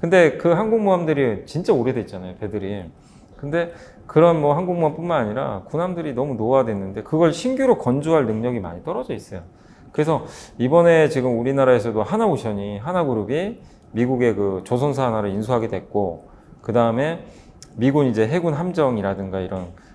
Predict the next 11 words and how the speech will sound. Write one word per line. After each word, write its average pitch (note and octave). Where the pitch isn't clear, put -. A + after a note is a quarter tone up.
군함 D3+
유지 C#3+
보수하는 C#3+
사업에 A2
대해서 F#2+
그걸 D3+
참여할 B3
수 G3+
있는 C#3+
그 G#2+
사업권을 D#3+